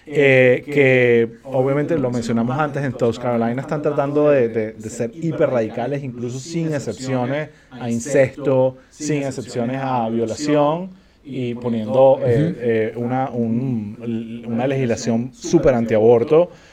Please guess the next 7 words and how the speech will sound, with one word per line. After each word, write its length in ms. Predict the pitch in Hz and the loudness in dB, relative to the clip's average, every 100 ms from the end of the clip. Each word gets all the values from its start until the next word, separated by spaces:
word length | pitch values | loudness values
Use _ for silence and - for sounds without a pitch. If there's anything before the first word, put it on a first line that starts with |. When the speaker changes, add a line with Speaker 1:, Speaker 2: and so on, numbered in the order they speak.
| - _ | -20 _
Speaker 1:
que 180 | 147 143 | -2 -2
está 260 | - 117 | 2 0
teniendo 320 | 131 131 135 143 | 0 0 0 -2
incluso 320 | 139 131 147 | -2 0 0
muchos 320 | 135 127 135 | 0 -2 -4
republicanos, 720 | 143 127 104 98 104 101 127 - _ - - 120 | -4 -2 -2 -4 -6 -6 -6 -10 _ -20 -18 -4
eh, 440 | 113 110 104 98 | 0 2 0 -4